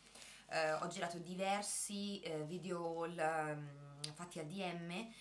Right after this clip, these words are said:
mm, tanto che non ricordo neanche a che numero sono arrivata, ma veramente, eh, ci ho lasciato il cuore e anche,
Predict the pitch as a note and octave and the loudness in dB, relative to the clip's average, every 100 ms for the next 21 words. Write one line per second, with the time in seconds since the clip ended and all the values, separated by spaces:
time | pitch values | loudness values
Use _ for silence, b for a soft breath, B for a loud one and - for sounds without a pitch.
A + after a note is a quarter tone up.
0 | B B B - C3+ C3+ D3+ D3+ F#3 F3 | B B B -10 -8 -8 -10 -4 -2 -2
1 | E3 F3 F#3 G3 F#3 F#3 F3+ F#3 F3 F#3 | -4 -4 0 0 0 -2 -2 -2 -2 -2
2 | G3 F#3+ F#3+ F#3+ F#3 F#3 G3 F3+ F3 G3 | -4 -4 -4 0 0 -2 -4 -4 -4 -2
3 | F#3 D#3 D#3 E3 D#3+ D#3 D#3+ D3 C#3+ D3+ | 0 0 -2 -6 -4 -2 -4 -4 -8 -6
4 | D3 D3 C#3+ D3 D3 C#3 - C#3+ D3 D#3 | -2 -2 -2 -2 -4 -4 -2 -2 -2 -6
5 | D3+ D3 - D3 C#3 D3 D3 D3 G2+ D3 | -6 -8 -4 0 2 2 -2 0 0 -2
6 | - F#3+ - | -4 -4 -4